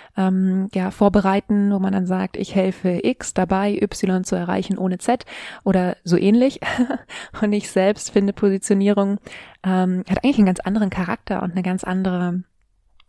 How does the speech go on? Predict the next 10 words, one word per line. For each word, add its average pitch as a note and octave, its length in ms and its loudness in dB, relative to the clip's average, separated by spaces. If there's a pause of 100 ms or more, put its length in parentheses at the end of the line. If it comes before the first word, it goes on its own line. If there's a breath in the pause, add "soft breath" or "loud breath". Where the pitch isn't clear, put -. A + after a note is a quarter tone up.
(120)
ähm, F3+ 280 0
ja, F#3 120 0
eine G3 120 2
ganz F#3+ 140 2
andere F#3+ 220 0
Energie F#3+ 320 4
dahinter. F#3 520 0 (420 loud breath)
Nämlich G3+ 520 2
Positionierung G#3+ 880 0
bedeutet G3+ 680 2